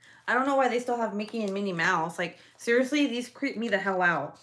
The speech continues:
It's like, "Oh yeah, let me put, let me chop off their heads and put wax in there,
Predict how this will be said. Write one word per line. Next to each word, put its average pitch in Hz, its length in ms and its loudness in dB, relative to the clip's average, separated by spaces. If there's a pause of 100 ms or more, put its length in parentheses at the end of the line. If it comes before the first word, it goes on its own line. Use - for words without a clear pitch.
(440)
It's 202 160 -6
like, 233 240 2
"Oh 294 80 6
yeah, 302 380 8
let 254 100 0
me 285 140 0
put, 277 380 4 (120)
let 247 140 -2
me 262 300 -4 (220)
chop 269 300 2
off 254 180 0
their 233 140 2
heads 220 460 2
and 202 160 -2
put 233 280 2
wax 202 460 -2
in 190 140 -4
there, 160 360 -4